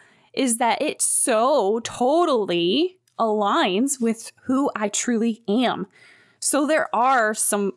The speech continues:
major aha moments that I've had just in learning the type of, like, human design charts and, like, reading everything.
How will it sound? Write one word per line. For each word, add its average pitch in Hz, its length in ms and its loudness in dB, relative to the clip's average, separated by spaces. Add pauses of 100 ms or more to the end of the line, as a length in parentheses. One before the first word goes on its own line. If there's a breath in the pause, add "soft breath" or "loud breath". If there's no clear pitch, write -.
major 226 760 2
aha 202 360 0
moments 196 400 0
that 185 100 -2
I've 185 140 -4
had 202 600 -2 (1300 soft breath)
just 269 380 -2
in 330 240 2
learning 226 460 2
the 220 100 0 (100)
type - 640 -6 (180)
of, 190 540 -2
like, 233 340 -4
human 233 400 0
design 185 560 0 (720 loud breath)
charts - 640 -2
and, 214 160 0
like, 214 200 -2 (240)
reading 240 460 0
everything. 196 520 0